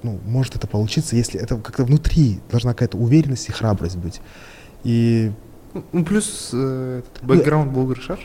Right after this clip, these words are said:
Speaker 2: кішкене болсын.
Speaker 1: Бэкграунд?
Speaker 2: Да, име-,
Speaker 1: Ну,
Speaker 2: именно музыкальный мысалға.
Speaker 1: но у меня видео бэкграунда не было вообще, бро.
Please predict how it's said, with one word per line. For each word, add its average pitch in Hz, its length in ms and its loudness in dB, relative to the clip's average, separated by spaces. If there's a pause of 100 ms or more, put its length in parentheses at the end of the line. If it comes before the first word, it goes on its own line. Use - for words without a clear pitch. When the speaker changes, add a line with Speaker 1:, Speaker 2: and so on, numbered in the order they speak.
Speaker 2:
кішкене - 300 -6
болсын. 80 280 -10 (880)
Speaker 1:
Бэкграунд? 135 680 2
Speaker 2:
Да, 95 280 -4
име-, 147 240 2
Speaker 1:
Ну, 131 100 -2
Speaker 2:
именно 127 200 2
музыкальный 113 460 2
мысалға. 85 500 -6 (100)
Speaker 1:
но 139 120 2
у 143 40 4
меня 156 140 4
видео 151 220 4
бэкграунда 131 380 0
не 127 120 2
было 107 200 -2
вообще, 101 400 0
бро. 92 220 -4